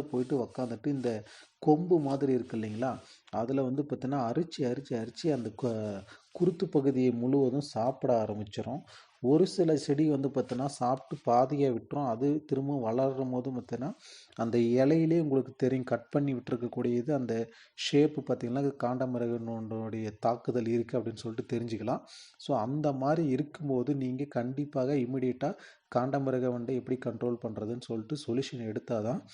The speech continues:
நிறைய பாதிப்புகளை வந்து பார்த்தீங்கன்னா நீங்க தவிர்க்க முடியும். இல்லைன்னா நிறைய செடி, இளஞ்செடியிலெல்லாம் அந்த குருத்து பகுதி மொத்தமா சாப்பிட்ரும். அந்த குருத்து பகுதியை வந்து கடிச்சு விட்டுரும். அதுக்கப்புறம் அந்த செடி வளர விட, வளராம அப்படியே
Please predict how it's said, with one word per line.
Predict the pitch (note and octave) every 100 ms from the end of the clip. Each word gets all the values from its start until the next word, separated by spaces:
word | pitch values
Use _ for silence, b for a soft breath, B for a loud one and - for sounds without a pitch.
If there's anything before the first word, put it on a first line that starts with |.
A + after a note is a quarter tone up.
| B B B B2
நிறைய | C3 C#3+ D#3+ D3+
பாதிப்புகளை | B2 C3 C#3+ C#3+ C3 B2 A#2+
வந்து | A#2+
பார்த்தீங்கன்னா | B2 A#2 A2+ D#3+ D#3 B B -
நீங்க | B2 A#2+ C#3
தவிர்க்க | C#3+ A#2+ C3+ C#3
முடியும். | A#2+ G#2+ G#2+ A2 b b C3
இல்லைன்னா | D3 C#3+ D#3 E3+ C3
நிறைய | A#2+ C#3+ E3
செடி, | D#3+ C#3+ D3 A#2+
இளஞ்செடியிலெல்லாம் | C3+ F3+ E3 C3+ C#3 C3 C3 D3+
அந்த | C#3 -
குருத்து | D3+ E3 E3+
பகுதி | - C3+ C#3+ B2
மொத்தமா | A#2 - D3+ D3+ D3+
சாப்பிட்ரும். | - A#2 C3+ - B2 F3+ B B B B2
அந்த | B2 B2+
குருத்து | - D#3 D#3 D#3
பகுதியை | D3 C#3 C3+ C3+
வந்து | C3 C3 C#3+
கடிச்சு | C#3 D#3+ E3+ D3+
விட்டுரும். | C3 B2 C3 B B _
அதுக்கப்புறம் | B2+ C3+ C#3 C#3 C3+
அந்த | B2
செடி | - B2+ D3
வளர | A#2 A#2 C3+ C#3
விட, | B2+ B2 A#2+ A2
வளராம | A#2+ B2+ B2 C3+
அப்படியே | A#2 - C3+